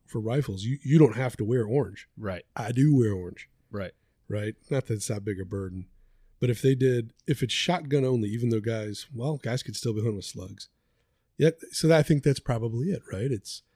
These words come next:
Speaker 2: Even with slugs, your range is limited, right? It, but you, you know, I, I don't disagree. Do, trying to run small game and hogs at the same time can be dangerous if people aren't very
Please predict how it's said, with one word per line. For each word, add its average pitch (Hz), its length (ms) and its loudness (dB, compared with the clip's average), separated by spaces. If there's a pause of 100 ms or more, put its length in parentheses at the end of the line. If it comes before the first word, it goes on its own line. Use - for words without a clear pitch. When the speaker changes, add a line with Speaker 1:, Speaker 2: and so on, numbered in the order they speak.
Speaker 2:
Even 165 320 -2
with 98 140 -2
slugs, 98 440 -6
your 85 140 -8
range 87 320 -8
is 82 160 -12
limited, 87 400 -10 (240)
right? 95 260 -6
It, 117 220 -6
but 120 260 -4
you, 110 200 -8
you 104 100 -6
know, 98 180 -4
I, 113 140 -2 (140)
I 113 80 -6
don't 107 200 -6
disagree. 85 480 -10
Do, 92 160 -8 (160)
trying 131 200 -6
to 110 80 -6
run 98 180 -6
small 98 300 -6
game 92 160 -8
and 87 80 -10
hogs 92 280 -8
at 73 60 -12
the - 60 -12
same 87 440 -12
time 90 400 -12
can 98 280 -10
be 87 380 -14
dangerous 92 580 -8 (100)
if - 280 -12
people 92 440 -12
aren't 90 280 -12
very 95 280 -10